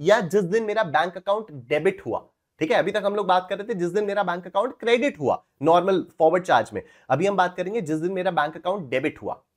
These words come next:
ठीक है? या तो वो या फिर thirty first day from the date of issue of invoice by the supplier। मेरे सप्लायर ने इनवॉइस इशू कर दी, उसके इकतीसवें दिन पर time of supply आ जाएगा। इनमें से जो भी अर्लीस्ट होगा वो मेरा time of supply आ जाएगा, ठीक है?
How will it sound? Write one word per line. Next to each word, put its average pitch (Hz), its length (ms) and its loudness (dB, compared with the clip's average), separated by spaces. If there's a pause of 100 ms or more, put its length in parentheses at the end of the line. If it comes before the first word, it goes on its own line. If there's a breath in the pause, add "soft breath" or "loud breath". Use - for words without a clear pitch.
(160)
ठीक 139 100 -6
है? 233 200 -6
या 139 140 6
तो 170 120 2
वो 156 320 0 (320 soft breath)
या 233 140 10
फिर 269 260 0 (100)
thirty 202 160 2 (140)
first 294 280 4
day 185 200 4
from 196 200 -2
the 185 100 -2
date 170 240 2
of 175 160 2 (120)
issue 170 240 -2 (160)
of 147 120 2
invoice 139 340 -2
by 117 140 0
the 135 120 -4
supplier। 90 400 -8 (320 soft breath)
मेरे 160 160 6
सप्लायर 180 380 4
ने 202 120 0
इनवॉइस 190 340 2
इशू 196 140 -6
कर 185 120 -2
दी, 214 140 -6
उसके 156 320 -4
इकतीसवें 220 880 -2
दिन 139 140 -4
पर 160 120 -4
time 127 240 -4
of 131 100 -6
supply 113 360 -2
आ 113 80 2
जाएगा। 110 340 2 (240 soft breath)
इनमें 226 240 4
से 240 120 -6
जो 180 160 2
भी 190 140 0
अर्लीस्ट 160 580 0
होगा 131 400 -2
वो 131 160 -4
मेरा 127 240 -2
time 113 240 -6
of 120 80 -10
supply 113 300 -8 (120)
आ 101 80 -6
जाएगा, - 360 -16 (320)
ठीक 147 100 -6
है? 175 140 -2